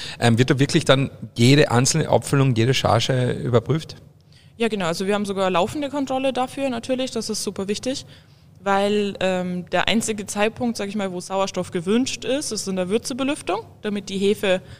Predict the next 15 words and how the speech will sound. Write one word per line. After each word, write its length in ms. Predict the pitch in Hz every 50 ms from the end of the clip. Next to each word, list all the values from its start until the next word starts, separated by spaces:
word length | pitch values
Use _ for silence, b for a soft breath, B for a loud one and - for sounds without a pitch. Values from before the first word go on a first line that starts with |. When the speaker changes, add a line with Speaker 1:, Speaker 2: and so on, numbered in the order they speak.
| B B B
Speaker 2:
nochmal 320 | 190 190 180 202 185 180 175
schön 400 | - - 196 190 185 185 185 175
Sauerstoff 480 | - - 185 196 220 214 - 214 - -
bekommt 420 | 196 - - 214 226 269 285 -
und 160 | - 208 202
danach 280 | 214 202 202 190 190 185
ist 160 | 196 185 -
halt 140 | 185 165 -
dann 100 | 165 170
vorbei. 340 | - 175 165 - 78 160 -
Danach 300 | - 156 165 170 185 190
will 100 | 190 196
man 160 | 196 190 190
halt 160 | 196 180 170
wirklich 340 | 185 190 190 196 196 -